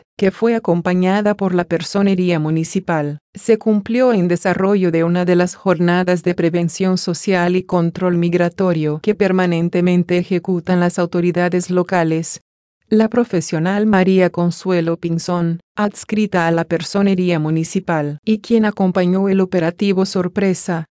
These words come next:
señaló que la barbería no contaba con un punto específico para la desinfección de trabajadores y clientes y, además, tres de los peluqueros no portaban el tapabocas.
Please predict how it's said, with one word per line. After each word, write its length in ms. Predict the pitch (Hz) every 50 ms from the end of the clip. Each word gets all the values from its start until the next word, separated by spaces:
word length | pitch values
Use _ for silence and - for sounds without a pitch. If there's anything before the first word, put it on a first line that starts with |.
| _ -
señaló 640 | - - - 208 190 185 175 175 175 180 170 170 170
que 100 | 220 214
la 160 | 202 190 185
barbería 720 | 180 180 180 180 185 180 180 185 180 175 170 165 175 190 - -
no 280 | 202 196 196 220 247
contaba 600 | 240 - 202 196 180 175 190 185 185 180 185 185
con 220 | 180 - 190 185 180
un 120 | 180 185
punto 360 | 175 - 196 185 185 180 180
específico 880 | 175 - - - 185 - - - 208 180 - 185 175 - - 180 190 202 - -
para 220 | - 214 214 208
la 140 | 202 196 180
desinfección 840 | 180 185 180 - - 180 175 - 185 156 - - - 202 208 214 202
de 120 | 196 185
trabajadores 920 | 180 185 175 165 165 165 160 - 185 170 190 196 202 180 180 180 - -
y 60 | 180 175
clientes 800 | - 202 190 180 180 180 180 165 160 156 180 175 190 - - - -
y, 120 | 220 226 - _ _ -
además, 760 | 220 208 180 196 196 208 233 233 214 202 220 226 - - - _ _ -
tres 300 | - 202 202 214 202 190
de 100 | 202 175
los 200 | 165 165 170 -
peluqueros 800 | - 170 160 160 170 170 - 180 170 160 160 165 175 180 - - _
no 240 | - 208 214 233 240
portaban 640 | 247 - 214 190 202 190 - 202 190 190 180 165 156
el 140 | 170 170 175
tapabocas. 840 | - 196 175 170 - 175 175 190 175 156 - - 165 170 170 - -